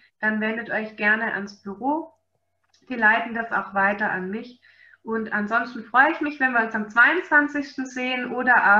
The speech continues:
auch zu einem anderen, äh, Webinar. Wir haben auch mal noch was zu Katzen. Schaut's euch durch. Und dann wünsche ich euch einen schönen Abend und viel Spaß. Bleibt gesund.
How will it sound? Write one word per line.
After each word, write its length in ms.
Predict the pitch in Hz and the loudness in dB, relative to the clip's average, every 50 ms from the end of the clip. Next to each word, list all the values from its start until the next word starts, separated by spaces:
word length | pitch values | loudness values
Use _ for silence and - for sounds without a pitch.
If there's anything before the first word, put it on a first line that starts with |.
| 214 | 4
auch 120 | 214 - - | 0 -6 -10
zu 140 | - 220 220 | -8 -4 -4
einem 400 | 214 214 208 - 202 196 196 - | -2 -2 -4 -4 -4 -2 0 2
anderen, 560 | 233 262 269 277 269 254 254 247 240 240 - - - - - - - | 2 2 2 2 0 0 -2 -4 -6 -10 -12 -16 -20 -20 -12 -4 2
äh, 320 | 226 226 226 226 226 214 | 4 6 6 6 4 2
Webinar. 640 | 226 220 220 226 220 214 214 214 214 214 208 202 202 | -2 -4 -4 -4 0 2 4 6 8 6 6 4 2
Wir 80 | 196 196 | -2 -4
haben 120 | 190 196 | -6 -6
auch 100 | 180 185 | -6 -6
mal 200 | 185 185 185 180 | -4 -4 -2 -2
noch 180 | 180 185 185 - | -4 -6 -6 -4
was 240 | 180 175 - - - | -6 -6 -6 -8 -16
zu 100 | - - | -14 -8
Katzen. 560 | - - 269 285 285 - - - 240 240 247 _ _ _ _ _ _ _ | -2 0 0 0 0 -4 -12 -14 -16 -16 -16 _ _ _ _ _ _ _
Schaut's 320 | - - 247 254 247 233 | 2 4 4 4 4 2
euch 220 | 214 214 214 - - | -6 -8 -8 -6 -2
durch. 400 | 269 294 311 302 - - _ _ _ _ _ _ _ _ _ _ _ _ _ _ - - - - - _ _ _ _ _ _ _ _ _ | -2 -2 -2 -2 -6 -12 _ _ _ _ _ _ _ _ _ _ _ _ _ _ -10 -10 -10 -12 -14 _ _ _ _ _ _ _ _ _
Und 120 | 240 240 | -6 -2
dann 180 | 240 240 240 240 | 0 0 0 2
wünsche 220 | 277 285 285 311 | 0 0 -2 -2
ich 120 | 285 - - | -6 -4 0
euch 340 | 240 247 247 240 247 - 214 | 2 2 2 0 -2 -6 -6
einen 160 | 208 208 208 | -6 -6 -6
schönen 420 | - - 226 233 226 214 196 160 - | -8 -8 -6 -4 -4 -4 -4 -2 2
Abend 360 | 208 247 285 320 339 359 359 - - _ _ _ | 4 6 6 4 4 0 -4 -8 -12 _ _ _
und 160 | 254 247 240 | -14 -12 -12
viel 240 | 247 - 226 226 220 | -10 -6 -6 -6 -6
Spaß. 360 | 220 - - - 277 330 349 - - - _ - | -6 -4 0 2 2 2 2 -2 -8 -16 _ 2
Bleibt 320 | 247 240 247 247 240 - | 4 4 4 2 0 -4
gesund. 460 | 240 226 202 208 247 269 302 349 - | -6 -8 -6 -4 -2 -2 -2 -2 -4